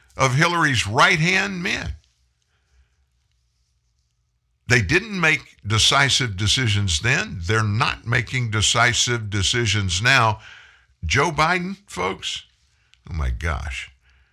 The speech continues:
probably the worst decision maker I've ever run across. It's almost like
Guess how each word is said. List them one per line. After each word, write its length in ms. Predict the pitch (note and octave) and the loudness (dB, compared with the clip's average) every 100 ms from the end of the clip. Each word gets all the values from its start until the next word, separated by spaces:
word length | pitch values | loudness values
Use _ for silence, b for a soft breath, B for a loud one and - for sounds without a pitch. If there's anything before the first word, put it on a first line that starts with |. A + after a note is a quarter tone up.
| _ _ _ _ _ - | _ _ _ _ _ -2
probably 760 | D#3+ F#3 D#3 A#2+ G#2+ A2+ A2+ - | 2 4 4 0 0 -2 -4 -8
the 160 | F#2 G#2 | -2 0
worst 600 | G2 A2+ F3+ F3+ - - | 0 0 0 0 -2 0
decision 600 | A2+ - C#3+ D3+ B2 G2+ | 2 2 2 0 0 0
maker 460 | G2+ F#2 G#2 G#2+ - | 0 0 -2 -4 0
I've 220 | C#3 D#3 | 2 2
ever 200 | C#3 B2 B2 | 2 2 2
run 200 | B2+ B2+ | 2 0
across. 380 | A2 C#3+ A2 B B | 2 2 2 B B
It's 180 | C3+ - | -4 0
almost 460 | F#3 G#3 E3+ - C3 | 2 4 2 2 2
like 300 | C3+ C3+ | 2 2